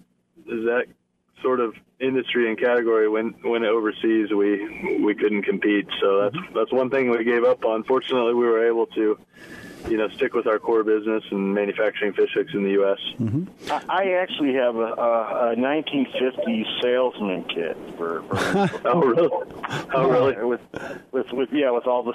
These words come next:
Speaker 3: Snell hooks when they were first coming out.
Speaker 2: Mm-hmm.
Speaker 3: It's a, it's kind of a neat thing.
Speaker 1: Some, uh, some of that old stuff, uh, will fetch a good price on eBay.
Speaker 2: Yeah.
Speaker 3: Uh,
Speaker 2: Well,
Speaker 3: I
Speaker 2: uh,
Speaker 3: like it too much.
Speaker 2: let's,
Speaker 3: I
Speaker 2: uh,
Speaker 3: just
Speaker 2: let's,
Speaker 1: Yeah.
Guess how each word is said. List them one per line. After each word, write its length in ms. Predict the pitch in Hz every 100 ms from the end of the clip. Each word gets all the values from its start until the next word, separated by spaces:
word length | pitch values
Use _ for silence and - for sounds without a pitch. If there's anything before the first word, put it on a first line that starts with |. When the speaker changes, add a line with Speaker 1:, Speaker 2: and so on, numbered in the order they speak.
| -
Speaker 3:
Snell 280 | 127 120 117
hooks 320 | 127 123 -
when 100 | 127
they 100 | 110
were 120 | 107 107
first 220 | 113 110 -
coming 300 | 117 107 107
out. 300 | 107 110 120
Speaker 2:
Mm-hmm. 300 | 120 139 202 - - - - - - 117
Speaker 3:
It's 180 | 120 -
a, 340 | 127 117 -
it's 100 | 123
kind 260 | 135 139 131
of 100 | 117
a 80 | 110
neat 320 | 113 117 - -
thing. 340 | 98 87 76 - - - - - - - - - - 139
Speaker 1:
Some, 140 | 160
uh, 200 | 147 135 -
some 140 | 156
of 100 | 156
that 140 | 156 151
old 220 | 147 131
stuff, 260 | - 147 147 -
uh, 220 | 117 113 98 - _ _ _ _ _ _ _ _ _
will 140 | 135 135
fetch 220 | 156 147 143
a 40 |
good 200 | 147 135
price 240 | 147 165 156
on 140 | 135
eBay. 400 | 135 151 131 127 - _ -
Speaker 2:
Yeah. 240 | 135 147 117 - - - - - -
Speaker 3:
Uh, 100 | 147 190
Speaker 2:
Well, 240 | 180 170
Speaker 3:
I 80 | 143
Speaker 2:
uh, 40 | 175
Speaker 3:
like 180 | 160 -
it 80 | 113 -
too 80 | 127
much. 320 | 123 92 90
Speaker 2:
let's, 360 | 143 196 214 220
Speaker 3:
I 40 | 180
Speaker 2:
uh, 120 | 143
Speaker 3:
just 120 | -
Speaker 2:
let's, 300 | 160 160 -
Speaker 1:
Yeah. 240 | 143 127